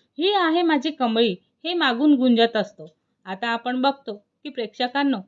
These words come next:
पाहूया पुढे काय होणार आहे. अन्नपूर्णाच्या ह्या निर्णयामुळे कमळीचं नशीब खरंच उजळणार का, की या नव्या रूपाने अनिकेचा राज आणखीन वाढणार आहे? हे सगळं भाग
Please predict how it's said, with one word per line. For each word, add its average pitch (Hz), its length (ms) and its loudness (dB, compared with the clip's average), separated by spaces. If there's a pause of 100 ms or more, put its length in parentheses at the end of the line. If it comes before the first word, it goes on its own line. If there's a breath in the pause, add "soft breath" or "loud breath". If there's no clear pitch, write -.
(180)
पाहूया 240 460 0 (220)
पुढे 320 180 -4
काय 302 340 2
होणार 285 340 4
आहे. 196 260 -2 (140)
अन्नपूर्णाच्या 233 760 -4
ह्या 233 280 2
निर्णयामुळे 302 800 6 (400 soft breath)
कमळीचं 269 480 -2
नशीब 247 360 -2 (300)
खरंच 330 260 -2
उजळणार 320 580 4
का, 240 220 0 (400 soft breath)
की 339 220 -8 (180)
या 302 140 -6
नव्या 294 400 2
रूपाने 294 520 2 (180)
अनिकेचा 302 600 -2
राज 269 260 2 (300)
आणखीन 254 400 -2
वाढणार 240 420 2
आहे? 185 220 -4 (420)
हे 311 120 -2
सगळं 254 420 0 (440)
भाग 226 300 -2